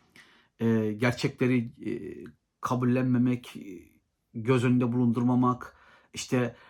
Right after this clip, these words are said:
herkesi ve her şeyi ucuza satmak, ucuza satan insan diye düşünüyorsa Nietzsche'nin böyle biri olduğunu düşünmüyorum. Şimdi egoisti genellikle çıkarcı olarak nitelendiriyoruz. Türkçedeki vurgusu budur.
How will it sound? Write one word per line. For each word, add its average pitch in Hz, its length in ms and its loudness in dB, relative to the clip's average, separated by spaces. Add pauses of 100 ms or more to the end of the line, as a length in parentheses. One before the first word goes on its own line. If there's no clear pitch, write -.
(320)
herkesi 135 560 0
ve 135 80 0
her 143 200 -2
şeyi 127 340 0
ucuza 127 360 -2
satmak, - 680 -2
ucuza 123 200 -4
satan 131 380 -2
insan 123 400 0
diye 101 320 -4
düşünüyorsa 139 720 -6 (340)
Nietzsche'nin 107 420 -2
böyle 107 240 0
biri 107 100 -8
olduğunu 107 280 -2
düşünmüyorum. 92 680 -8
Şimdi 95 320 -6 (380)
egoisti 127 480 -2
genellikle 120 400 0
çıkarcı 110 680 -2 (100)
olarak 92 520 -10 (220)
nitelendiriyoruz. 98 840 -10 (240)
Türkçedeki 117 680 -2 (260)
vurgusu 135 420 0
budur. 120 360 -4